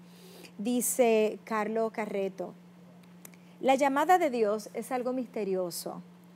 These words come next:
porque viene de la oscuridad de la fe. Además, tiene una voz tan débil y tan discreta que se necesita todo el silencio interior para percibirla. Y sin embargo, no hay nada tan decisivo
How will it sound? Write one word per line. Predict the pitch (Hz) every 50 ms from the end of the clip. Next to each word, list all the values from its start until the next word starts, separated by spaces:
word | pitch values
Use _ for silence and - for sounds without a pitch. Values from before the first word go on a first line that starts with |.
| - - - - - -
porque | - 254 240 - 262
viene | 233 254 262 277 311 330
de | 320 320
la | 302 277
oscuridad | 269 254 - - 254 240 233 208 208 196 208
de | 202 226 226
la | 214 202
fe. | - - - - - - - - - - - - - - - - - - -
Además, | 233 254 247 254 254 262 302 349 339 -
tiene | - 311 311 311 320
una | 302 294 285 262
voz | 233 254 262 294 294 285 -
tan | - 254 226 214 214 214 190
débil | 233 269 311 339 330 370 381 370 339 - -
y | 240 226
tan | - - 214 208 214
discreta | 208 214 202 - - - 208 208 208 202 185 185 - - - - - - - - - - - - - - -
que | - 262
se | 254 - - 277 262
necesita | 254 254 254 247 - 262 247 240 - - 330 330 330 339 - 339 339 - - -
todo | - 330 349 330 381
el | 370 330
silencio | - - 277 254 247 226 214 220 208 - - 214 190 -
interior | 233 233 226 208 - 220 202 220 233 254 277 302 330 - -
para | - 226 202 208 190
percibirla. | - 202 190 - - 208 185 185 196 196 190 - 170 - 208 - - - - - - - - - - - - - -
Y | 269 285
sin | 254 - 349 370 392
embargo, | 403 370 294 240 220 202 190 196 185 196 202 190 - -
no | 233 233 254 277
hay | 302 320 320
nada | 285 277 285 294 294 302 285 285 - - - - - - - -
tan | - 285 330 349 330
decisivo | - 349 - - 320 - - - - 247 220 190 175 180 175